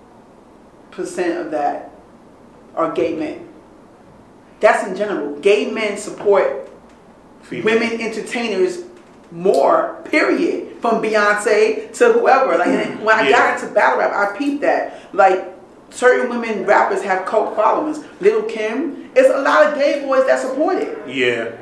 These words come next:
Speaker 1: And when I say
Speaker 2: Yeah.
Speaker 1: support, I mean putting the money actually, like, actually purchasing their music, actually listening to it, you know, putting money in these girls' pockets. Nicki,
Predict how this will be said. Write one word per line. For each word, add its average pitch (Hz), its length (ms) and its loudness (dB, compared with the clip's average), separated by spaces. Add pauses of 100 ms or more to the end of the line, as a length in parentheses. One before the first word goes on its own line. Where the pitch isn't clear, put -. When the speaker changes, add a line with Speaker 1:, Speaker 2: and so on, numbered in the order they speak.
Speaker 1:
And 240 80 -2
when 269 80 4
I 370 120 4
say 370 60 2
Speaker 2:
Yeah. - 80 0
Speaker 1:
support, - 320 0
I 247 100 0
mean 254 220 -4
putting 320 260 0
the 240 120 0
money 220 340 -4
actually, 202 380 -2
like, 175 300 -2
actually 226 340 -4
purchasing 233 500 0
their 190 100 -4
music, 185 420 -6 (200)
actually 226 400 0
listening 180 380 -4
to 151 200 -2
it, - 140 -4 (240)
you 196 80 -2
know, 190 140 4
putting - 300 -2
money 214 280 0
in 196 80 -4
these 202 140 -4
girls' 190 240 0
pockets. 202 380 -2
Nicki, - 480 -6